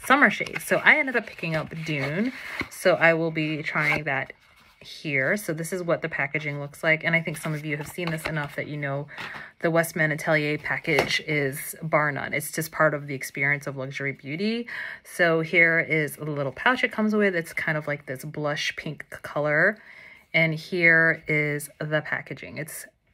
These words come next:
gorgeous. It's this gold reflective compact. It's pretty weighty.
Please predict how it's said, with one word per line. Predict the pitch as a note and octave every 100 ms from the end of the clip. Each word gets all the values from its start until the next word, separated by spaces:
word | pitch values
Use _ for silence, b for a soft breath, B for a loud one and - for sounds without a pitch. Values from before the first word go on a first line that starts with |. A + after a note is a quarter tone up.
| _ _ -
gorgeous. | D#3 B2+ A#2 G#2+ - -
It's | D#3+ - - _ _ -
this | E3+ D#3+ - - b b b b _ _ _ E3+
gold | G3 G3 G3 G3 G3 G3
reflective | - F3 - E3 E3 F3+ E3+ E3 D#3+ - B B B B B B B B _ _ _ _ _
compact. | - G3+ G#3 G#3 A#3+ A#3+ A#3+
It's | - -
pretty | - F3+ F3+
weighty. | F#3 E3 D#3 D#3+ G#3+